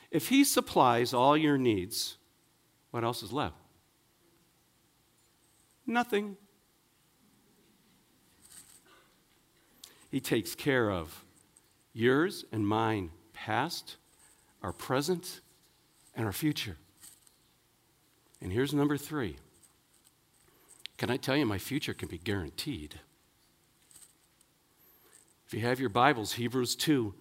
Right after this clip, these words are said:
great one. If you're keeping notes, write it in your Bible somewhere, write it on notes. Because God's children are human beings, because we're made of flesh and blood, the Son also became flesh and blood.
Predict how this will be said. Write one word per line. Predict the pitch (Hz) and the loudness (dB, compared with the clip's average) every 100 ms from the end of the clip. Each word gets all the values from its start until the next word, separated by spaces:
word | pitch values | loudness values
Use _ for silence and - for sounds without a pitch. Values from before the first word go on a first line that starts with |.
| - | -6
great | 120 139 156 | 2 4 4
one. | 117 117 117 - - - | 2 0 -2 -10 -20 -8
If | |
you're | 110 | -6
keeping | - 151 143 131 | -2 -2 2 2
notes, | 151 131 - - - - | 4 2 -2 -8 -14 -14
write | 95 110 135 | 0 4 6
it | 143 | 6
in | 147 | 6
your | 143 143 | 4 6
Bible | 143 147 143 | 6 6 4
somewhere, | - 147 147 139 | -2 2 2 2
write | 107 117 139 | 2 0 2
it | 139 | 2
on | 143 143 | 4 4
notes. | 151 147 147 - - - - _ _ _ _ _ _ _ _ _ _ _ _ _ _ - _ _ _ _ _ | 4 2 0 -4 -4 -8 -16 _ _ _ _ _ _ _ _ _ _ _ _ _ _ -20 _ _ _ _ _
Because | - 113 - 143 117 95 - | -10 -8 2 2 2 -2 2
God's | 143 160 202 214 | 6 8 8 4
children | - - 208 202 143 139 | 0 0 6 6 6 6
are | 131 | 6
human | 131 160 180 170 | 8 8 8 8
beings, | 170 117 90 - - - _ _ _ - _ _ _ _ _ | 6 6 2 -6 -8 -14 _ _ _ -20 _ _ _ _ _
because | 139 127 185 202 | -4 4 4 6
we're | 185 | 8
made | 170 175 165 | 8 8 6
of | 139 | 2
flesh | - 156 170 | 2 2 4
and | 180 160 | 2 2
blood, | 143 117 85 82 - - - | 4 2 0 -8 -16 -20 -2
the | 127 | 0
Son | - 202 381 | 6 8 8
also | - 123 117 101 | 8 6 6 -4
became | 98 92 107 85 71 - _ _ _ | -6 -6 -4 -4 -8 -16 _ _ _
flesh | - 90 78 | -8 -8 -8
and | 82 | -10
blood. | 73 73 | -14 -16